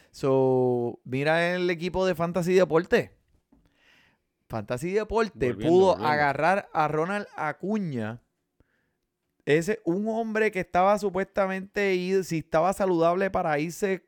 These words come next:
Speaker 1: como uno de los primeros cinco escogidos en los, en, en, en el draft, en un equipo de, en una liga de veinte equipos en el segundo round.
Speaker 2: Wow,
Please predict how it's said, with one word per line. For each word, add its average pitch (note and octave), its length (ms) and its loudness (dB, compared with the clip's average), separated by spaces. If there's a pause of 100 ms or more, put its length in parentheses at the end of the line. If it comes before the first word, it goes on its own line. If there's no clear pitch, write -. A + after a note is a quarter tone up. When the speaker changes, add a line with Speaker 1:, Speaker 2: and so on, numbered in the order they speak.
(260)
Speaker 1:
como D#3 240 -6
uno E3 180 -6
de F#3 60 0
los F3+ 100 -2
primeros E3+ 400 0
cinco F#3 760 -4
escogidos D#3 720 -2
en D#3+ 160 -2
los, C#3 140 -2 (180)
en, C3+ 360 -8
en, B2+ 240 -10
en A#2+ 100 -4
el A#2 200 -4
draft, F#3 480 0 (880)
en A2+ 160 -8
un F#2+ 280 -12
equipo C3+ 460 -8
de, D3 220 -4 (260)
en A#2 220 -4
una G#2+ 180 -6
liga C#3+ 220 -2
de D#3+ 100 -4
veinte A2 360 -8
equipos C#3 460 -4 (340)
en A#2+ 120 -6
el B2 60 -6
segundo G#2+ 420 -4
round. C#3+ 540 -6 (140)
Speaker 2:
Wow, F2+ 380 -6